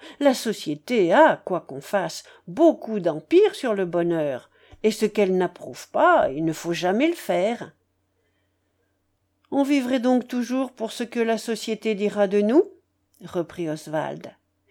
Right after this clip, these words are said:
Et ce qu'on pense et ce qu'on sent ne servirait jamais de guide. S'il en était ainsi,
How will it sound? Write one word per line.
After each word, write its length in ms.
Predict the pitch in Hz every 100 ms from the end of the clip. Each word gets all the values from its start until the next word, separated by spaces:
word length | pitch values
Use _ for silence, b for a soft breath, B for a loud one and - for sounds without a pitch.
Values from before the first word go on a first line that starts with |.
| B B -
Et 100 | 233
ce 140 | 277
qu'on 260 | - 262 247
pense 440 | 294 339 349 -
et 80 | 247
ce 140 | 262
qu'on 240 | 214 240 240
sent 340 | - 330 381
ne 80 | 285
servirait 500 | - 254 240 247 247
jamais 280 | 254 247 254
de 140 | 330
guide. 480 | 302 202 175 165 - _ _ _ _ _
S'il 260 | - 214 208
en 120 | 208
était 320 | 196 180 170
ainsi, 560 | 151 - 214 247 185